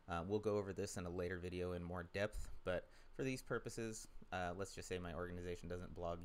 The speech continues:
yet. We'll just go ahead and remove that block. Uh, what you see here now is a banner. So again, double clicking into this,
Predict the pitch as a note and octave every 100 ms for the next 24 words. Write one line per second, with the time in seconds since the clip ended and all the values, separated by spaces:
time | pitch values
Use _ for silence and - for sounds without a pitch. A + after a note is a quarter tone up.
0 | E2+ G#2 - - - - - - - G#2
1 | - F#2 F#2 F2 F2 F2 E2 D#2+ B1 -
2 | G1+ - - - - - - - - -
3 | - - - - - - - - - -
4 | - G2+ G#2 G2 B2+ C3+ - C3 - -
5 | G#2+ - - F3+ F3+ A2 F#2 G2 C3 E3
6 | G2+ G2+ G2+ G2 - - F#2+ F#2 F#2 F#2
7 | - A2+ A2+ F2 - - - - - -
8 | - F#2+ F#2 A#2 A#2 A2 A2+ A#2 A2 G2+
9 | A2 A2+ C3 - -